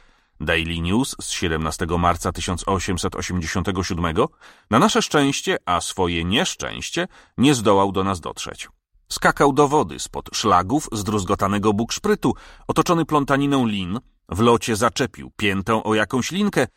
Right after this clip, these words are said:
chwilę wisiał głową w dół, po czym spadając trafił na unoszącą się na wodzie belkę lub kawałek masztu.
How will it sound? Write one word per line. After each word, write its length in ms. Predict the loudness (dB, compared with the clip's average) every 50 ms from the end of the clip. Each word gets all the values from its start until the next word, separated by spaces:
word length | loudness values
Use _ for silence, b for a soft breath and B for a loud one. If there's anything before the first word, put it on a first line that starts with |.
| _ _
chwilę 300 | -6 0 4 4 4 4
wisiał 380 | 2 -2 -6 -6 -6 -6 -6
głową 340 | -4 -2 0 2 4 2 2
w 40 | 2
dół, 180 | 2 0 0 0
po 100 | -2 -2
czym 160 | -2 -2 -4
spadając 680 | -2 2 2 2 4 4 2 2 0 -4 -6 -8 -12 -6
trafił 400 | 0 0 0 0 0 -2 -2 0
na 140 | 2 2 2
unoszącą 600 | 2 0 0 0 0 0 -2 -2 -2 -2 -4 -4
się 120 | -2 0
na 100 | 0 2
wodzie 220 | 0 2 2 2 0
belkę 500 | 2 2 2 2 2 0 0 -2 -2 -2 b b b b b b b b b
lub 180 | -2 -2 0 4
kawałek 440 | 2 4 6 6 4 4 0 -2
masztu. 520 | 0 2 2 2 2 -2 -10 -12 -16 -18